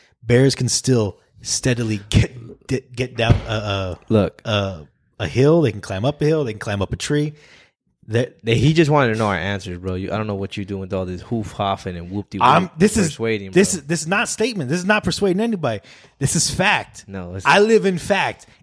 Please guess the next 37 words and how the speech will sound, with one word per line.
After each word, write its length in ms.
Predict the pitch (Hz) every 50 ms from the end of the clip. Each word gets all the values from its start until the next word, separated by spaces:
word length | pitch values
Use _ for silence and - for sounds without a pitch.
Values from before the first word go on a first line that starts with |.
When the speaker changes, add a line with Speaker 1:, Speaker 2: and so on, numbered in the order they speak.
| _
Speaker 1:
and 160 | - 160 156 147
a 40 |
f-, 280 | 127 123 117 - - 196 - -
the 120 | 147 151 -
fact 420 | - - 190 180 196 - 143 143
is, 380 | 220 233 202 160 135 117 107 - _ _ - - - _ -
a 100 | 147 139
bear 560 | 127 117 113 165 170 185 196 202 208 214 196 - _ _ _ _ _
could 220 | - 156 147 - _
easily 680 | 185 214 220 214 208 196 180 185 202 208 214 202 175 - _ _ _ -
kill 280 | - 208 202 196 190
a 40 | 185
gorilla, 500 | 160 151 160 160 170 170 170 165 160 143
Speaker 2:
No. 260 | 101 95 92 90 85 -
Speaker 1:
no 340 | 127 135 151 175 190 190 175
problem. 400 | - - 170 156 147 120 101 95
Speaker 2:
No 160 | 92 95 98
cap, 400 | 98 - - 113 95 85 80 -
bro. 100 | 95 92
Speaker 1:
Nine 380 | 117 139 165 175 190 214 220 208
times 260 | 190 214 220 214 190
out 140 | 208 208 208
of 60 | 185
Speaker 2:
Cap. 60 | -
Speaker 1:
ten, 300 | - 214 202 175 147 127 - _ _ _ _
the, 140 | 143 156 156 - 147
that 260 | 156 160 175 165 151
bear 220 | 175 185 185 180
is 60 | 165
Speaker 2:
Lie. 100 | 135 110 147
Speaker 1:
gonna 160 | 165 165 151
win. 340 | 147 147 131 101 90 92 - -
Speaker 2:
No, 260 | 101 107 107 104 95
the 100 | 101 101
gorilla 320 | 104 110 117 127 131 131
winning, 320 | 127 139 143 135 120 104 101
bro. 240 | 104 107 113 110